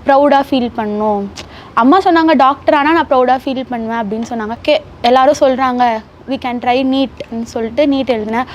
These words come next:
அப்புறம் neet எழுதும் போது நிறைய எக்ஸ்பீரியன்ஸ் கிடச்சிச்சு. ஏன்னா எங்களுக்கு டீச் பண்ணவங்க வந்து டாக்டர்ஸ் சில பேர் வந்து டீச் பண்ணாங்க. So அவங்க வந்து சொல்லும் போது, "அவ்வளோதான், ஆயே ஆகணும், ஆனா டாக்டர் ஆகணும், இல்லைன்னா no, எத்தனை அட்டெம்ப்ட் வேணா எழுதிக்கலாம்,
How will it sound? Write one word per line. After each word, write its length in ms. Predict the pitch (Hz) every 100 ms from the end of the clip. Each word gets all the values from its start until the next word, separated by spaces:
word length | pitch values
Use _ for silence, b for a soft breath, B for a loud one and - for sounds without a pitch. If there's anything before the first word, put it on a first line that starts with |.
| B -
அப்புறம் 460 | 233 - 330 302
neet 160 | 330 381
எழுதும் 340 | 320 285 254
போது 200 | 247 262
நிறைய 300 | 302 247 277
எக்ஸ்பீரியன்ஸ் 520 | 247 - 320 302 254
கிடச்சிச்சு. 320 | 220 202 202 -
ஏன்னா 280 | 240 277 269 B B -
எங்களுக்கு 580 | 240 254 254 247 240 233 - -
டீச் 260 | 339 349 -
பண்ணவங்க 200 | 320 262
வந்து 200 | 247 262
டாக்டர்ஸ் 480 | 233 233 - 277 247
சில 180 | 240 220
பேர் 180 | 233
வந்து 180 | 233 240
டீச் 200 | 240 -
பண்ணாங்க. 280 | 214 190 185 B B B B
So 220 | - 320
அவங்க 320 | 277 277 302 294
வந்து 160 | 285
சொல்லும் 280 | 302 277 269
போது, 180 | 277 277
"அவ்வளோதான், 320 | 226 233 - 220
ஆயே 180 | 247 262 247
ஆகணும், 200 | 233 220
ஆனா 320 | - 226 262
டாக்டர் 400 | 262 240 240 262
ஆகணும், 360 | 233 226 262 311
இல்லைன்னா 480 | 247 220 247 - - -
no, 180 | 233 233
எத்தனை 360 | 226 - 277 277
அட்டெம்ப்ட் 420 | 247 220 254 247
வேணா 240 | 240 262
எழுதிக்கலாம், 520 | 254 220 208 220 208